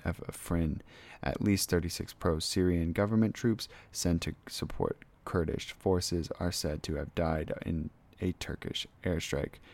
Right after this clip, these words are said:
Turkey launched a military offensive in the area six weeks ago to clear it of the Kurdish military, who it views as terrorists. So that's a very complicated, um,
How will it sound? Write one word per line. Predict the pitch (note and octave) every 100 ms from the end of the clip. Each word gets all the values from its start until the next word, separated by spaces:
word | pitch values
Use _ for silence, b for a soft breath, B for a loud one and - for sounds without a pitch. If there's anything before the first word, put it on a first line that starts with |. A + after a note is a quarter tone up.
| B B
Turkey | F#2+ F2+ F#2
launched | F2 D#2+ D#2+ -
a | F2+
military | F2 F2 F2+ F#2 F#2+ E2
offensive | D#2+ - D2+ - G1+ -
in | - B2+
the | G2+ D#2+
area | D2 D2 D2 C#2+
six | - E2 D#2+
weeks | - C#2+ -
ago | D#2+ D#2 D#2 -
to | -
clear | - - D2 C#2
it | - -
of | F2+ E2+
the | - F2+
Kurdish | - - - D2+
military, | D#2+ D#2 - D#2 D#2+ - B B
who | - F2+
it | F#2+ F2 - -
views | F2+ E2 E2 - -
as | C#2 C#2+ C#2+ - - b b
terrorists. | F#2+ E2 D2 C#2 -
So | G2+
that's | G#2+ -
a | F#2+
very | G#2 G2 F#2 F2+ - - - - -
complicated, | - D#2+ F2 - E2+ D#2 E2 - B B B B B B -
um, | D2+ C#2+ C#2 D2 -